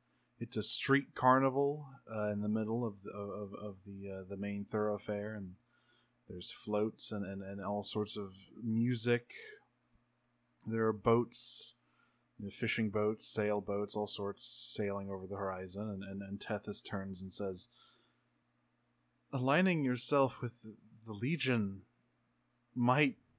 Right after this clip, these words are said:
get you the power you desire, the power you need to change things, but all you'll be left with is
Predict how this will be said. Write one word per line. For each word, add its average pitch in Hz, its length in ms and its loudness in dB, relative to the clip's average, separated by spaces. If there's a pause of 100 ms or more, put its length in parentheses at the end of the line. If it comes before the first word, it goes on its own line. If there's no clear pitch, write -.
(180)
get 147 220 4
you 117 180 -2
the 98 120 -2
power 135 440 8
you 107 180 0
desire, 104 760 6
the 104 80 -8
power 131 320 2
you 120 160 0
need 120 340 2
to 113 100 -6
change 139 560 0
things, 98 380 -6
but 104 280 -6 (720)
all 135 180 6
you'll 196 140 10
be 147 160 2
left 123 460 4
with 127 240 4
is 104 560 -2